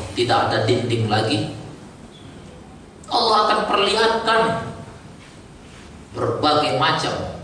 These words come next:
kerajaan-kerajaan di dunia ini dilihat Allah. Kerajaan di langit pun dibuka sama Allah." Kalau sudah diperlihatkan oleh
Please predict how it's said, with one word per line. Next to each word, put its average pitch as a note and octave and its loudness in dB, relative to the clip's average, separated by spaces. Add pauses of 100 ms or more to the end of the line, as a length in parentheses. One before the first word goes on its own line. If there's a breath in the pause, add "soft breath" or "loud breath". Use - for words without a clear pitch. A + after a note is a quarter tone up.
(960 loud breath)
kerajaan-kerajaan B2 2
di A2+ -2 (240)
dunia A#2 4
ini A2 2 (140)
dilihat - -2
Allah. - -2 (1040)
Kerajaan A#2 0
di A#2 2
langit A#2+ 0
pun C3+ 0
dibuka B2+ 2
sama - -4
Allah." - -8 (1400)
Kalau - 0
sudah - 0
diperlihatkan B2 0
oleh A2+ 0